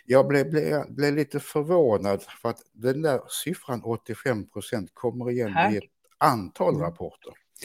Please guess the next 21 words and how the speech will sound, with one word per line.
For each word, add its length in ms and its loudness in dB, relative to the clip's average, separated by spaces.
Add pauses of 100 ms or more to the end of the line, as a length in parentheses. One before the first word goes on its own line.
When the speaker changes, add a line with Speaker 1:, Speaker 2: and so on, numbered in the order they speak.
Speaker 2:
Ja. 320 6 (500)
Speaker 1:
Jag 140 -10
menar, 220 0
både, 320 2
både 340 0
från 360 -2
LinkedIn, 560 0 (880)
det 80 -20
kommer 420 0
igen 360 0
ifrån 380 -6
Google, 500 -2
det 80 -8
kommer 320 -4
igen 240 0
ifrån 240 -2
World 340 -2
Economic 580 -4
Forum. 540 -2
Så 160 -4
att 100 -2